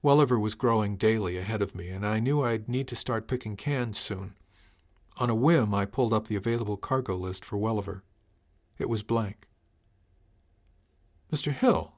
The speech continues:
have you any idea why the cargo availability list for Welliver is blank?" Bless his heart, he'd grown used to long stands of silence, punctuated by odd questions from me. He looked over from the helm and shrugged.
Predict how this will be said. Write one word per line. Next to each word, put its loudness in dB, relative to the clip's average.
have 0
you 4
any 6
idea 4
why 2
the 0
cargo 0
availability 2
list -2
for -4
Welliver 0
is -6
blank?" -6
Bless 2
his -2
heart, 0
he'd -2
grown 2
used 2
to -2
long 2
stands -2
of -4
silence, -2
punctuated 4
by -4
odd 0
questions -4
from -4
me. -4
He 4
looked 6
over 8
from 0
the 2
helm 2
and -4
shrugged. 0